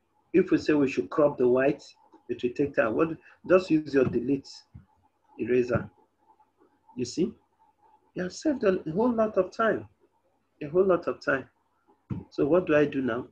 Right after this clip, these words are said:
I will hold this, Shift Alt, I will reduce it. Enter.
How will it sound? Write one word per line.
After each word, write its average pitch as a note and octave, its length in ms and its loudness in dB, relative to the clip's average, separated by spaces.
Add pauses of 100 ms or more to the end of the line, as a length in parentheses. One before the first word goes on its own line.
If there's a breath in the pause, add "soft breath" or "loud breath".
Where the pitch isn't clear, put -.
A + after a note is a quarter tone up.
(160)
I C3 60 -2
will B2 200 2
hold E3 280 0
this, C3+ 320 -4 (500)
Shift - 480 -4
Alt, C#3+ 320 -2 (640)
I D3+ 60 -4
will D#3+ 180 -2
reduce D3+ 420 0
it. B2+ 140 -4 (1600)
Enter. C#3 400 -4